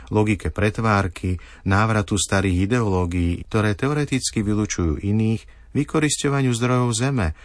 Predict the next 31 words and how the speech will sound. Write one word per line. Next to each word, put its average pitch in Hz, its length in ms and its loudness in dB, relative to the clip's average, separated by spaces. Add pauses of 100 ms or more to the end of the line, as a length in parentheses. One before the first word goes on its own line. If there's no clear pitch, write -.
(140)
násiliu 98 640 2
vo 87 160 0
všetkých 104 480 -2
jeho 69 80 -2
podobách 113 720 0
a 120 160 0
vojne 123 240 0
medzi 90 320 0
národmi. 80 640 0 (480)
To 104 160 2
všetko 143 480 -2
je 127 80 2
toxický - 640 -2
prach, 85 400 -2 (240)
ktorý 131 240 2
zahmlieva 113 640 0
vzduch 104 320 0
na 95 80 0
našej 90 400 -2
planéte 95 640 0 (240)
a - 80 0
bráni 117 400 0
pokojnému 113 640 0
spolunažívaniu, 113 1120 0 (240)
zatiaľ 156 480 -2
čo 90 160 0
neistota 98 640 0
a 101 80 -2
strach 92 320 0
z 80 80 -2
budúcnosti 110 840 0